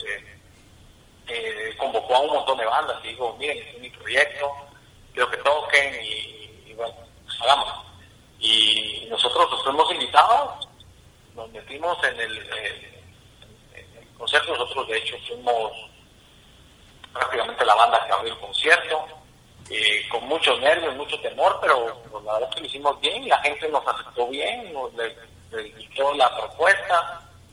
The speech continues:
y, y bueno, y de ahí seguimos con el tema de bares y todo eso, y conciertos de festivales, y, o que tocábamos con Ricardo Andrade, o tocábamos, o sea, o nos íbamos a Shela, nos íbamos al interior.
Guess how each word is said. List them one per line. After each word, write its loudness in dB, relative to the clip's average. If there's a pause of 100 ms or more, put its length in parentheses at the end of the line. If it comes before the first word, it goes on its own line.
(140)
y, -4
y -10
bueno, 4
y 8
de 4
ahí -2
seguimos -4
con -4
el -10
tema 2
de 2
bares 4
y -16
todo -2
eso, -6
y -14 (200)
conciertos 0
de 0
festivales, 6 (160)
y, -16 (420)
o -16
que -12
tocábamos -4
con -6
Ricardo -6
Andrade, 8 (100)
o -12
tocábamos, -4
o -20
sea, 0 (400)
o 2
nos 0
íbamos 2
a -4
Shela, 4
nos -8
íbamos -8
al -6
interior. -4